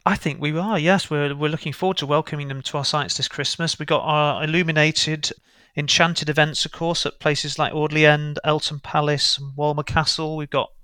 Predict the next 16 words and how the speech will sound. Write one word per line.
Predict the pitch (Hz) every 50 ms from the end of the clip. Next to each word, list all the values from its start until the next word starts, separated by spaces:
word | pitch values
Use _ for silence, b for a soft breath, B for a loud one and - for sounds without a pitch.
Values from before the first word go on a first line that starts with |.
| - -
audiences | 147 151 147 143 147 - - 151 143
with | 143 -
Father | - 156 147 147 143 143
Christmas. | - - 160 - - - 147 147 143 - - - - b b b b b -
A | 139
lot | 143 151 - -
of | 143
our | 147 135
sites | - - 143 127 - - -
will | 143
be | 139 135
open | 135 143 143 - 156 143 139
over | 135 131 135
the | 131 139
Christmas | - - 143 - - 139 -
period | - - 139 139 131 127 131 127 131 135 -